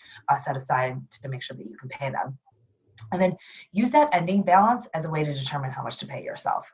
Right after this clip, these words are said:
So if I have ten thousand dollars in the bank, I know that my, my operating expenses are about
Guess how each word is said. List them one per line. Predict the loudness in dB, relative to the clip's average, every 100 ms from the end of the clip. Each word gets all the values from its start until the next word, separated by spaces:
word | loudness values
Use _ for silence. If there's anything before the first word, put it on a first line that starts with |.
| _
So | -2 0 2 0 -4 -20 -20 -12 -4
if | -2 2
I | 6 6 6 4 2 0
have | 0 2
ten | 2 4
thousand | 2 4
dollars | 2 2
in | -6
the |
bank, | -2 0 2 2 0 0
I | -4
know | -2
that | -4
my, | -4 -4 -8 -12 -20 _
my | -4 0 4
operating | 4 2 -2
expenses | -6 -4 -2 -2 -4 -8 -6
are | -6
about | -6 -6